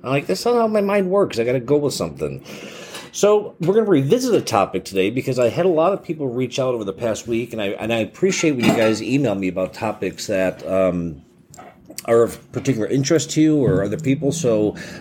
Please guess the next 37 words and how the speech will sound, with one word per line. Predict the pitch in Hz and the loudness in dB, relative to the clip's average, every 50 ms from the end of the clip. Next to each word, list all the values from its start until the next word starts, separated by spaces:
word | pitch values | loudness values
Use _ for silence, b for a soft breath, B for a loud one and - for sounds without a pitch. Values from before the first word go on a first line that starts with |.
| B - - | B -4 0
uh, | 110 113 110 110 | 2 2 2 2
I | - - 120 123 | 2 2 2 2
know | 131 120 110 | 2 2 0
autism | 92 120 131 170 190 - - 135 120 120 123 | 2 2 2 2 2 2 -2 -2 0 0 -2
is | 107 101 | -2 -2
one | 104 110 110 110 117 113 | 0 0 0 2 2 4
that | 107 101 101 98 - - - | 4 4 4 4 2 -2 -2
I | 104 101 101 104 107 | 0 2 4 4 2
will | 101 98 104 101 101 101 | 2 0 0 0 0 2
eventually | 90 104 107 113 - 117 110 98 | 2 2 0 0 0 -2 0 0
get | 101 98 98 | 0 0 0
around | 98 98 101 104 104 101 - | 0 2 2 0 0 -2 0
to, | - 120 120 127 139 151 151 135 - - | 0 2 4 4 4 4 2 -2 -4 -4
uh, | - 101 101 104 101 104 104 104 98 | 0 0 2 4 4 4 4 2 2
to | 87 95 - | 2 0 0
answer | 107 113 113 113 - 117 101 | 0 0 0 0 -2 -4 -4
someone's | - - 120 117 117 117 113 - - | -2 -2 -2 0 0 -2 -4 -4 -4
question. | - - 120 120 - - - 139 139 139 135 131 B B B B B B B B | 0 2 2 2 2 0 0 2 4 4 4 2 B B B B B B B B
Uh, | - 113 110 107 | 0 2 4 4
Michael | 101 113 135 143 135 127 | 4 4 4 4 4 2
Scott | - - - 131 131 127 | 2 2 2 2 2 2
from | - 135 | 2 2
The | 120 113 117 | 4 4 4
Office, | 120 139 135 - 101 90 85 - - 95 | 4 4 2 2 0 0 0 -2 -2 0
what | 104 107 92 | 0 0 2
his | 113 98 - | 0 -2 -4
personality | - - 120 107 - 110 110 113 117 139 139 | -2 -2 -2 -2 0 0 0 2 2 2 2
would | 139 131 | 2 2
be, | 131 139 131 | 2 2 2
that | 107 113 123 131 | 4 2 2 2
is, | 117 113 113 - | 2 0 0 0
that | - 123 135 | 0 0 2
is | 127 110 - | 2 0 -2
classic | - - - 127 127 127 - 139 - - | -4 -2 0 0 2 2 0 0 0 0
histrionic | - 143 135 - - - 113 104 110 113 113 113 - - | 0 0 0 0 2 2 4 4 4 4 2 0 -2 -2
personality | - 120 110 - - 101 104 101 98 92 85 | -2 0 0 0 0 0 0 2 2 2 0
disorder. | 78 76 - - 71 67 62 60 60 - | 0 -4 -6 -6 -6 -4 -4 -4 -6 -8